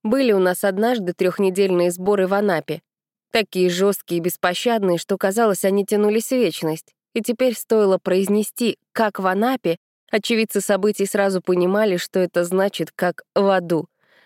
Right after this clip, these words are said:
По утрам мы бегали по колено в воде, отчего море стало ненавистной пыткой. В моменты редкого пляжного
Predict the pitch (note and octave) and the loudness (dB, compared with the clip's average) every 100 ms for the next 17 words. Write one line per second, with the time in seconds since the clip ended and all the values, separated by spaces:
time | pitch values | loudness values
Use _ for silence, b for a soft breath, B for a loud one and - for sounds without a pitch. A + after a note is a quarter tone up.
0 | b C#4+ C4+ D4 D4+ A#3+ F#3+ G#3 G3 F#3 | b 0 2 2 2 2 2 0 0 0
1 | F3+ F3+ - F#3+ F#3+ F3+ E3+ E3 F3 F3 | 0 -2 0 2 2 2 0 0 0 0
2 | G#3+ F#3+ - F#3 E3+ E3+ F3 G3+ E3+ - | 0 0 -2 -2 0 0 2 0 -2 -2
3 | F#3 F3 E3+ E3 E3+ F3 F3+ - G3+ - | -2 2 2 2 2 0 -2 0 -2 0
4 | A#3+ - - D3+ _ _ _ G#3+ G3+ F3+ | -2 -2 -4 -6 _ _ _ 0 2 4
5 | E3+ D#3+ F3 F#3 F3 D#3+ D#3+ D#3+ F3+ E3 | 2 2 0 0 0 0 0 0 -2 0
6 | E3 D#3+ | 0 0